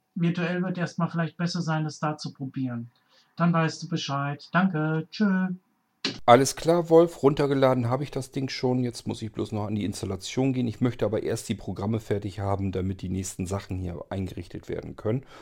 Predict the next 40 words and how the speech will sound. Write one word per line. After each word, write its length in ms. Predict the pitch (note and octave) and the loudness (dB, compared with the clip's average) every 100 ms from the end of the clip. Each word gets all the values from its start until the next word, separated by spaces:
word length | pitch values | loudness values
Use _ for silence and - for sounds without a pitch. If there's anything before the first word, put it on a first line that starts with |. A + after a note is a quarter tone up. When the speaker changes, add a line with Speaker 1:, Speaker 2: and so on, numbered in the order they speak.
| - | -16
Speaker 2:
Und 100 | - | -6
dann 100 | F#2 | -4
kann 160 | - G#2+ | -2 0
ich 100 | G2+ | 0
so 120 | - | 0
nebenher 600 | F#2 F#2 A2 A2+ G2 G2 | -2 2 2 2 0 -2
schon 200 | F#2+ G2 | -2 -6
anfangen, 500 | - F#2 - G2 F#2 | -6 -6 -4 -4 -2
das 280 | F2+ - - | -4 -6 -12
Chrome 380 | - - F#2+ F#2+ | -14 -4 -2 -2
O 120 | E2 | -4
S, 260 | - - - | -6 -8 -8
ähm, 280 | F#2+ F2+ F2 - - _ _ _ _ _ - - | -8 -6 -8 -12 -20 _ _ _ _ _ -12 -4
als 220 | A2 - | -4 2
virtuelle 340 | G2+ G#2 F#2+ | 2 2 -2
Maschine 360 | F2+ F2 F#2+ F2 | -4 -6 -8 -10
fertig 320 | - F2 F2 | -10 -12 -12
zu 140 | - | -14
machen. 280 | E2+ E2 - - - - - - | -14 -16 -18 -20 -20 -20 -14 2
Auch 160 | G#2+ | 4
da 180 | - A2+ | 10 10
müssen 220 | B2 A2 | 10 6
wir 60 | A2+ | 2
natürlich 220 | G#2 A2 | 2 0
erstmal 220 | G2+ G#2 | 2 0
gucken, 280 | - A2+ G#2 | 0 -2 -2
was 140 | G2 | -2
ist 160 | A#2 - | -2 0
da 40 | |
überhaupt 240 | G2 G2 G2 | 2 2 0
bei 100 | G2 | -2
dir, 400 | F#2+ G2 F#2+ - | 0 0 2 2
ähm, 220 | F#2 F#2 | 0 -2
los, 420 | F#2 G#2 G#2 - | 0 0 0 -4
dass 220 | - F#2+ - | -6 -6 -6
die 120 | F#2 | -8
Sachen 260 | F#2+ F#2+ | -6 -8
zu 140 | G2 G2 | -10 -4
langsam 340 | G2 F2+ F#2+ | -4 -4 -6
funktionieren. 540 | F#2 F#2+ - F#2 G2 | -4 -8 -6 -4 -2